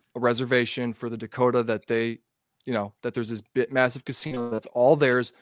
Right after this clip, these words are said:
this whole land that's all theirs. And back in the day, there was a general, his name was General Dodd, and he lived a town over on the east side of where I'm at. And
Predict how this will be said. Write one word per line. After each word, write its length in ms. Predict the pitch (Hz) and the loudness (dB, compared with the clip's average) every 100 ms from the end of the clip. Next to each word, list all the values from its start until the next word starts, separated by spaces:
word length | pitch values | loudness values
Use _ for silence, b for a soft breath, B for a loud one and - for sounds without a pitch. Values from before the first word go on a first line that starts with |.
| b | b
this 100 | 117 | -8
whole 180 | 131 139 | -2 0
land 200 | 131 127 | 0 -2
that's 120 | 110 | -2
all 160 | 123 131 | 0 2
theirs. 360 | 131 120 123 - b b b b - | 2 2 0 -6 b b b b -4
And 320 | 139 135 127 104 _ - | 0 0 -2 -6 _ 2
back 300 | 131 151 165 | 4 4 0
in 120 | 147 | -2
the 100 | 131 | -2
day, 580 | 117 110 135 139 123 120 | -4 0 4 4 2 -2
there 280 | - 117 117 | -4 -2 -2
was 240 | 117 104 | -4 -8
a 120 | 127 | -10
general, 440 | 110 135 135 127 107 | -2 2 4 2 -2
his 120 | 107 | -4
name 100 | 117 | -6
was 120 | 110 | -6
General 380 | - 123 120 113 | -6 -2 -2 -2
Dodd, 420 | 107 131 127 113 | 2 4 4 2
and 100 | 110 | -4
he 200 | 107 135 | -8 -6
lived 440 | 135 123 120 110 - B B _ _ _ _ _ - | -4 -2 -2 -4 -14 B B _ _ _ _ _ -8
a 80 | 127 | -4
town 320 | - 127 127 | 0 0 0
over 300 | 139 127 123 120 | -4 -4 -2 -4
on 60 | |
the 140 | 107 - | -4 -8
east 300 | 156 165 170 | -6 -2 0
side 340 | - 107 85 - _ _ _ _ | 0 0 -4 -12 _ _ _ _
of 140 | 123 113 | -8 -2
where 160 | 120 | 0
I'm 140 | 113 110 | 0 -2
at. 240 | 104 92 _ _ _ _ _ _ _ - | -6 -10 _ _ _ _ _ _ _ 0
And 540 | 147 135 131 127 123 | 2 4 2 0 -4